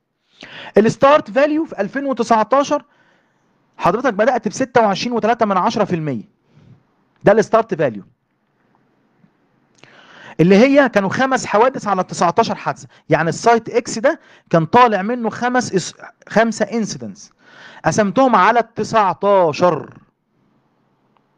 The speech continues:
طيب، عمال امونيتور اهو في شهر يناير، بدأنا سنه جديده اهو بقى، مش هقعد أعمل، تسعتاشر دي هتختفي، الرقم التسعتاشر اللي انا قسمت عليه التوتال اوف انسيدنت ده هيختفي.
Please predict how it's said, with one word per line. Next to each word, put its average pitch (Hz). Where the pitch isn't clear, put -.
طيب، 190
عمال 196
امونيتور 226
اهو 165
في -
شهر 220
يناير، 247
بدأنا 165
سنه 185
جديده 185
اهو 190
بقى، 202
مش 110
هقعد 165
أعمل، 143
تسعتاشر 170
دي 180
هتختفي، 160
الرقم 151
التسعتاشر 143
اللي 151
انا 170
قسمت 180
عليه 147
التوتال 165
اوف -
انسيدنت 165
ده 180
هيختفي. 170